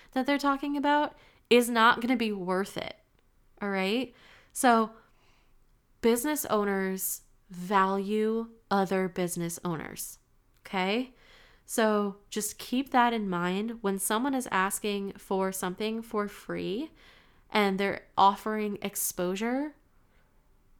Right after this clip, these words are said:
it's just because they don't either see the value in your service,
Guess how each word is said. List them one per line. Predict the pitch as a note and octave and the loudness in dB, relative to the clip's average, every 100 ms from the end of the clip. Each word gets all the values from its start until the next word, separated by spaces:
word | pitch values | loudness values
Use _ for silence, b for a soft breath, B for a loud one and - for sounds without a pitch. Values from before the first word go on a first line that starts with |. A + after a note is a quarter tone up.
| _ - _ - | _ -20 _ 0
it's | A3 - | 0 0
just | - A3 - | -2 -2 -2
because | C4 B3 A3 G3+ G3 | -4 0 0 0 0
they | G3 | -4
don't | F3+ F#3+ F#3 F#3+ | 0 0 0 -2
either | G3+ A3+ F#3 F3 - b b | -6 -2 -2 -4 -8 b b
see | - G#3+ | -6 -4
the | F3+ | -4
value | E3 - F3+ F3+ G3 A#3+ C#4 - | -6 -2 0 0 0 -2 -2 -4
in | G#3+ | -4
your | A3 | -4
service, | A3+ - D#3+ - A3 - - | -4 -6 -6 -8 -8 -8 -10